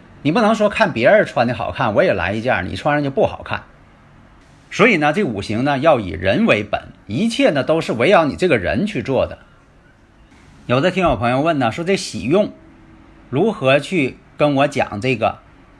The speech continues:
生克制化去结合？这个很简单呐，因为什么呢？生克制化、刑冲合害，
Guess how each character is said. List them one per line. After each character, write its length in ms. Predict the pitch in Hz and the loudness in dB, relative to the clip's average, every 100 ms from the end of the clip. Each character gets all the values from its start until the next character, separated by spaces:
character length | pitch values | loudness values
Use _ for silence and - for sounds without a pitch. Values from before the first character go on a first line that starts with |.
| - | -20
生 260 | - - 151 | -8 -4 -2
克 160 | 175 | -2
制 200 | 139 156 | -4 -4
化 340 | 135 180 - - - - - - - | 0 0 -2 -10 -20 -20 -20 -20 -20
去 160 | - - | -12 -10
结 260 | - 101 175 | -4 0 0
合？ 200 | - - - - - - - - - - - | -2 -16 -20 -20 -20 -20 -20 -20 -20 -20 -6
这 120 | 277 | -2
个 80 | 220 | 0
很 200 | - 214 | 0 0
简 240 | 233 104 | 0 -2
单 220 | 104 95 | -4 -6
呐， 120 | 95 90 - - - - - - | -8 -12 -18 -20 -20 -20 -20 -2
因 140 | 190 | 0
为 100 | 233 | 2
什 160 | 202 117 | 0 -2
么 100 | 151 | -2
呢？ 140 | 160 143 - - - - - - - - - - - - - | -4 -6 -18 -20 -20 -20 -20 -20 -20 -20 -20 -20 -20 -20 -16
生 300 | - 220 226 | 0 2 2
克 200 | 226 208 | 2 0
制 200 | 165 170 | 0 -4
化、 320 | 131 185 - 127 | -2 -4 -4 -12
刑 360 | - - 147 262 | -8 -2 0 0
冲 240 | - 160 | -2 -4
合 220 | 147 104 | -2 -2
害， 280 | 117 170 139 | -2 -4 -6